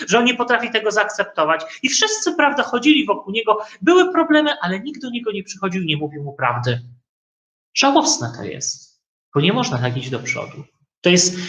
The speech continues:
to jest tak naprawdę budowanie prawdy, na,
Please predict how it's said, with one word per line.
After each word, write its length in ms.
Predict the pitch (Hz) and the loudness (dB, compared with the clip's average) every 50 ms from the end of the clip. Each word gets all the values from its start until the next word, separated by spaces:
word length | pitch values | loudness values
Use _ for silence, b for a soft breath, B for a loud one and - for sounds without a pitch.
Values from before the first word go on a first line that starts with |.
| B B B | B B B
to 60 | - 190 | 4 4
jest 200 | 226 214 - - | 4 4 4 2
tak 140 | 214 - | 2 2
naprawdę 600 | 190 185 180 - 160 147 139 - 143 156 175 180 - - | 2 2 2 2 0 0 0 0 0 0 0 -2 -4 -8
budowanie 580 | 151 139 175 151 156 151 143 165 180 180 180 170 | -6 -2 2 4 4 4 4 4 2 2 0 -2
prawdy, 500 | - - 139 143 135 127 131 - 160 170 | -2 -2 -2 0 -2 -2 -4 -8 -6 -4
na, 260 | 165 147 139 - - | -4 -4 -4 -4 -6